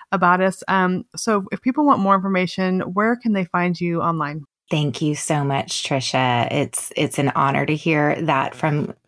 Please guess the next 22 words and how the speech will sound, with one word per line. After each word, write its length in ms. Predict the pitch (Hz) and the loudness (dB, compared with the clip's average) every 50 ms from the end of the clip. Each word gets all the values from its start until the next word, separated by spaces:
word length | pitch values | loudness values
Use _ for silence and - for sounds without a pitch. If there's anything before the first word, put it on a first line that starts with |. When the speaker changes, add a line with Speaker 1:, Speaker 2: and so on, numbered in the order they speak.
| - | -4
Speaker 2:
from 160 | - 175 165 170 | 0 0 2 2
an 120 | 165 - - - | 0 0 0 0
author. 640 | - 151 135 - - - 147 139 135 151 139 - - | 0 0 0 0 0 2 2 4 4 4 2 0 -4
So 220 | - - - - 131 | -6 -4 -2 0 2
I 320 | 135 120 120 - - 139 | 2 4 2 2 2 0
really, 640 | 139 147 160 160 160 147 139 139 135 127 120 104 - - | 0 -2 -2 -2 0 0 2 2 2 0 0 -2 -4 -4
really 300 | - 143 143 139 127 113 | -4 -2 -2 0 0 -2
appreciate 600 | - - - - 127 131 - - 127 123 127 - | -4 -6 -6 -6 -6 -6 -4 -4 -2 -4 -2 -2
that. 380 | - 110 110 117 113 120 - - | -2 0 0 2 0 0 -2 -2
An 120 | - 143 | -4 -4
author 280 | - 117 135 131 - 147 | -2 -4 -4 -4 -4 -4
and 160 | 135 135 143 | -2 -2 -4
an 80 | 143 147 | -4 -4
adoptive 400 | - 147 131 135 - 147 139 - | -4 -4 -4 -4 -4 -6 -6 -4
mom. 300 | 147 143 139 139 135 139 | -2 -2 0 0 -2 -4
So, 320 | - - 143 139 139 - - | -4 -4 -4 -4 -4 -4 -6
so 220 | - - - 160 | -6 -4 0 0
many 180 | 160 160 160 160 | 2 2 0 0
things 260 | - 151 147 147 147 | -2 -2 -4 -2 -2
in 120 | 147 143 139 | -4 -4 -2
common. 420 | 160 143 123 123 123 131 151 151 - - - - - - - - - - - - - 208 | -2 0 2 2 2 0 -2 -4 -8 -10 -10 -10 -10 -10 -10 -10 -10 -12 -14 -6 0 4
And 440 | 214 208 202 202 196 190 190 - | 4 6 6 6 6 4 4 2